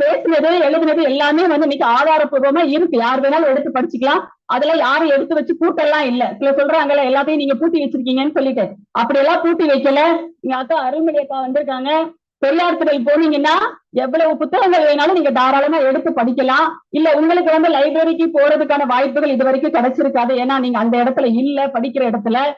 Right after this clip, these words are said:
அப்படி ஏதாவது உதவி தேவைப்பட்டா கூட செய்யறதுக்கு நாங்க தயாரா இருக்கோம். அப்போ இல்லாத அவதூறுகளை எல்லாம்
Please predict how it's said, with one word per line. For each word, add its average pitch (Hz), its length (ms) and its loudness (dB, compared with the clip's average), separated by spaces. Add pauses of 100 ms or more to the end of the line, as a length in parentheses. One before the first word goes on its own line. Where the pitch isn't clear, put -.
(540)
அப்படி 208 280 -4
ஏதாவது 302 340 0
உதவி 359 200 0 (100)
தேவைப்பட்டா 311 420 0
கூட 320 180 -4 (120)
செய்யறதுக்கு 311 500 0
நாங்க 285 320 0
தயாரா 269 380 2 (100)
இருக்கோம். 226 360 -4 (480)
அப்போ 285 200 0 (1300)
இல்லாத 381 500 0 (140)
அவதூறுகளை 349 640 0
எல்லாம் 269 280 0